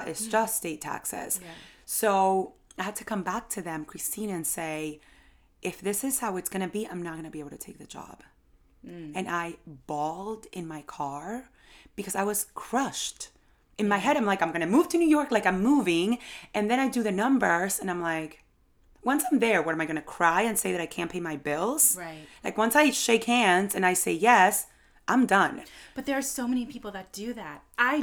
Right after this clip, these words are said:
Speaker 2: do that.
Speaker 1: Ah,
Speaker 2: Like,
Speaker 1: yes.
Speaker 2: I know that there are people that do that, that will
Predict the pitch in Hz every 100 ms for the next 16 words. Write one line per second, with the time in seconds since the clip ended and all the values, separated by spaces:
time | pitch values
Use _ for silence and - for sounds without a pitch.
0 | - 196 170 165 - 208 202 202 156 151
1 | 151 151 143 247 277 240 214 220 247 208
2 | - 185 - 202 185 175 170 190 185 175
3 | 185 185 - 202